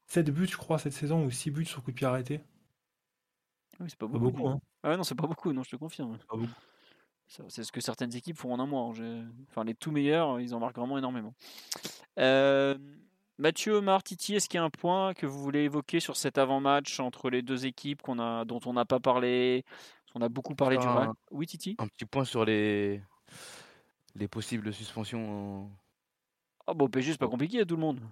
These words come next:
Speaker 3: <laughs>
Speaker 2: Non, non, allez, attends, je vais vous les donner. Je, je pars sur, sur un site que vous connaissez peut-être. Discipline.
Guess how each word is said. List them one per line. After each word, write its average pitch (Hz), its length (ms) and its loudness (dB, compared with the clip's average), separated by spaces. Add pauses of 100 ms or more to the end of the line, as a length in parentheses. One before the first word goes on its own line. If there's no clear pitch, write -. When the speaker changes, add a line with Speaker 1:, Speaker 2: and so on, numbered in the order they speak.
(640)
Speaker 3:
<laughs> - 720 -4
Speaker 2:
Non, 135 220 2
non, 156 240 8
allez, 131 180 6
attends, 123 240 2
je 120 140 -2
vais 120 40 2
vous 120 120 -2
les 123 100 4
donner. 131 320 2
Je, 110 420 -8
je 110 160 -10
pars 123 220 2
sur, 120 240 -2
sur 117 180 -4
un 117 60 -2
site 123 240 -10
que - 80 -4
vous 117 120 -4
connaissez 120 360 -6
peut-être. - 400 -4 (140)
Discipline. 123 1040 -4